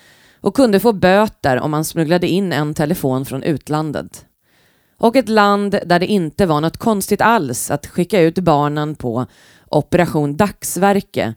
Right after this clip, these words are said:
i syfte att samla in pengar till den kommunistiska diktaturen Nicaragua,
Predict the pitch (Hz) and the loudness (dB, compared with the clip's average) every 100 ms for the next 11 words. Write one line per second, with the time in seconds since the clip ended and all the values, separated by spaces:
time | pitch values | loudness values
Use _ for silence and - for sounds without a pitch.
0 | _ _ _ _ _ - 226 233 185 - | _ _ _ _ _ -2 0 2 -2 0
1 | 175 - 180 185 156 156 165 135 139 143 | 0 0 0 2 0 -2 -4 -4 -4 -6
2 | - 147 143 147 180 165 180 185 - 165 | -4 -4 -2 -2 -2 0 0 0 -4 -6
3 | - 139 131 139 - 160 151 135 139 143 | -2 -2 0 -4 -4 -2 0 0 -2 -2
4 | 160 - 175 196 190 151 113 | -4 0 2 2 2 0 0